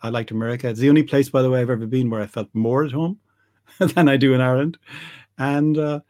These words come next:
I, I wasn't in any hurry to come back. And had a, had a permanent residency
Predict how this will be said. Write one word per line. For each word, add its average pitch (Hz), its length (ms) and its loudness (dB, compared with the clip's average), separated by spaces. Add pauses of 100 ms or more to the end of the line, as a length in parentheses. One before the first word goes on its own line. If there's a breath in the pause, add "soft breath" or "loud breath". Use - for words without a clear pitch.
(720)
I, 151 220 -4
I 135 80 -2
wasn't 151 320 2
in 135 100 2
any 135 180 2
hurry 131 280 -4
to - 80 -18
come 107 160 -6
back. 98 320 -10 (1000)
And 110 360 -8
had 127 160 -2
a, 117 180 -8
had 117 140 -8
a 104 40 -12
permanent 113 420 -2
residency 110 680 -6